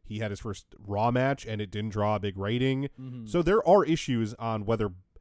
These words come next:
Speaker 1: Brett, um, not that he's not trying, but just whether he can draw enough to make that contract worth it.
Speaker 2: Sure.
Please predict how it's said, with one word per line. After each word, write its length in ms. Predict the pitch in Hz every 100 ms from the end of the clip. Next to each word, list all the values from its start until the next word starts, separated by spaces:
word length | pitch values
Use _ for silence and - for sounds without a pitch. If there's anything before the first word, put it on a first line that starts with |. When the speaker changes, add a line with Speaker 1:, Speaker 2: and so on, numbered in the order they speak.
| _ _ -
Speaker 1:
Brett, 360 | - 113 123 -
um, 380 | 123 110 107 104
not 180 | 151 190
that 80 | 156
he's 140 | 143
not 180 | 131 113
trying, 480 | - 156 220 113 101
but 140 | 107
just 180 | 104 107
whether 320 | 104 117 117
he 140 | 110 120
can 200 | 113 101
draw 440 | 95 98 101 110
enough 340 | 113 107 107 110
to 120 | -
make 240 | 95 98 -
that 160 | 101
contract 460 | - 107 101 101 92
worth 220 | 101 120
it. 160 | 220 233 -
Speaker 2:
Sure. 320 | - 101